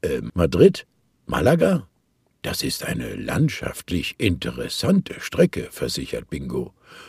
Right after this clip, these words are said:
"Und mit einem dieser schnellen spanischen Züge ist es ein Katzensprung." "Ja dann, hasta luego, bis nach dem Urlaub", sagt Kugelblitz und streckt Bingo die Hand zum Abschied hin.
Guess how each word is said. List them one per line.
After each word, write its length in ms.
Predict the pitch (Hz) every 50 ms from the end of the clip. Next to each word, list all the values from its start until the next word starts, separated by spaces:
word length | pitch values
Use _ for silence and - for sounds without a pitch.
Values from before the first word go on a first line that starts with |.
| - - _ _ _ _ _ _
"Und 340 | - 107 101 87 78 - -
mit 240 | 85 82 76 - -
einem 340 | 98 107 117 113 104 90 78
dieser 380 | 87 90 80 - - - -
schnellen 500 | - - - - - 104 156 170 131 98
spanischen 640 | 80 - - - 87 104 113 113 98 82 - 80 73
Züge 460 | - - 220 220 214 170 175 87 - - - - - -
ist 300 | - 190 - - - -
es 200 | - 104 - -
ein 240 | - - - 120 98
Katzensprung." 840 | - - - - - - - 104 98 - - - - 69 64 - - _ _ _ _ _ _ _ _ _ _ _ _ _ _ _ -
"Ja 220 | - 156 - 127
dann, 420 | 113 131 175 180 135 87 69 60 - - - - - _ -
hasta 460 | 131 131 113 - - - - 127 131
luego, 680 | 135 160 185 175 196 208 202 160 - 92 80 73 - - -
bis 380 | - - 131 127 104 87 - -
nach 300 | - 92 135 107 - -
dem 260 | - - 101 113 156
Urlaub", 540 | - 170 202 190 127 87 69 - - - _ _ _ _
sagt 340 | - - - - - - -
Kugelblitz 720 | - 95 90 73 73 73 65 62 71 69 - - - - - - - _
und 200 | - 113 113 110
streckt 440 | 95 - - - 143 156 - _ _
Bingo 400 | - 107 95 95 80 87 85 85
die 160 | 78 98 90
Hand 240 | - 73 65 62 60
zum 180 | - 98 98 87
Abschied 460 | - - 71 - - - 65 - -
hin. 220 | - 58 - -